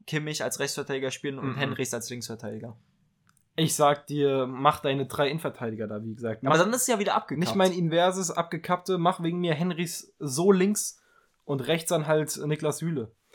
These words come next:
Speaker 1: Stimmt, mit Süle kann man's vielleicht noch spielen.
Speaker 2: Eben, man muss
Speaker 1: Aber
Speaker 2: sagen,
Speaker 1: bin ich auch nicht
Speaker 2: der
Speaker 1: davon
Speaker 2: macht's innen
Speaker 1: überzeugt.
Speaker 2: auch besser als außen.
Speaker 1: Ja, äh, du, du hast
Speaker 2: Aber
Speaker 1: dann nicht den besten Süle, den du haben kannst.
Speaker 2: Ja.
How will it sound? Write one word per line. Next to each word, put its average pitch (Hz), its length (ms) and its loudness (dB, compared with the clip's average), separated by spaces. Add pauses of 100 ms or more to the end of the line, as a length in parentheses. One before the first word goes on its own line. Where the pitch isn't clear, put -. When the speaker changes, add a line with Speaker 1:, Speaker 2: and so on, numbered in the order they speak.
(1300)
Speaker 1:
Stimmt, 135 380 -2
mit 123 160 -4
Süle 151 300 0
kann 127 140 -4
man's 123 180 -8
vielleicht 117 240 -6
noch 113 100 -12
spielen. 127 460 -8
Speaker 2:
Eben, 123 420 0 (220)
man 143 140 0
muss 147 120 4
Speaker 1:
Aber 123 80 6
Speaker 2:
sagen, 139 140 4
Speaker 1:
bin 135 80 0
ich - 40 -2
auch 139 140 2
nicht 139 140 -2
Speaker 2:
der 143 80 4
Speaker 1:
davon 151 220 6
Speaker 2:
macht's 135 160 4
innen 190 120 10
Speaker 1:
überzeugt. 135 140 4
Speaker 2:
auch 175 180 6
besser 165 280 2
als 139 180 0
außen. 156 340 0
Speaker 1:
Ja, 110 300 2 (340)
äh, 143 160 -2
du, 143 180 -4
du 135 160 0
hast 160 180 0
Speaker 2:
Aber 165 100 6
Speaker 1:
dann 151 100 0
nicht 151 180 -2
den 135 140 2
besten 127 320 0
Süle, 110 320 -6
den 117 160 -10
du 110 140 -10
haben 113 240 -6
kannst. 110 220 -10
Speaker 2:
Ja. 110 220 -2